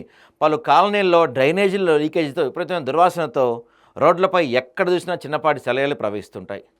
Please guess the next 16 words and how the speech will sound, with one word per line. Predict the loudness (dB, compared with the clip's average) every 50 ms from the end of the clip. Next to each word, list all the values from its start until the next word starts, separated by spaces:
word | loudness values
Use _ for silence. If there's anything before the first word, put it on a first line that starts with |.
| _ _ _ _ _ _ _ _ -8
ఈ | -4 -4 -4
డ్రైనేజ్ | 0 2 2 2 2 0 -2 -2 -2 -4
నీటి | -6 -6 -2 0 0
కారణంగా | 0 2 0 -4 -2 2 2 2 2
పాఠశాలకు | 2 0 -2 -2 -2 -2 -2 -2 -2 -2 -2 -4 -4
వెళ్లే | -4 -4 -4 -6
విద్యార్థులు, | -6 -8 -6 0 0 0 0 0 -2 -4 -4 -4 -6 -6 -10 _ _ -14 -10
మహిళలు | -6 -4 -2 0 0 0 -2 -4 -6 _ _ _ _ _ _ _ -6
రోడ్లపై | -2 -2 -2 0 -2 -4 -2 0 0 0 0 -2
నడవలేని | -4 -2 0 2 4 4 4 4 2 2 0 -2 -4
పరిస్థితుల్లో | -6 -6 -6 -12 -10 -6 -6 -4 -2
నరకేతన | -4 -4 -4 -6 -10 -10 -10 -12 -12 -12
పడుతున్నారు. | -14 -14 _ -20 -20 -20 -20 -20 -20 _ _ _ _ _ _ _ _ _ _ _
చూసారా, | -20 -12 -10 -8 -8 -8 -8 -12 _ _ _ _ _ _ _ _
నేను | -14 -12 -10 -8 -8 -6 -6 -6 -6 -6 -8 -12 _ _ _ _ -8
ఓ | -6